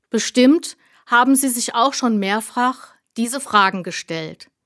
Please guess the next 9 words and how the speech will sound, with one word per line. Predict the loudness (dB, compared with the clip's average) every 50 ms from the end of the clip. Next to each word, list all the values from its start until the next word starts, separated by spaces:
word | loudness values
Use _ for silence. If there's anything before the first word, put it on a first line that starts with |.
| _ _ _ _ _ _ _ _ _ _ _ _ _
„Was | -10 -4 0
mache | 2 2 2 2 0
ich | -2
hier | -2 -2 -2 -2
eigentlich? | 0 0 0 0 -2 -2 -2 -2 -4 -4 -4 -8 -12 -16 _ _ _ _ _ _ _ _ _ _ _ _ _ _ _ _ _ -12
Wieso | -10 -8 -6 -2
mache | 2 2 2 2 2
ich | -2 -2 -2
das?“ | -2 -2 -2 -2 -2 -4 -8 -10 -14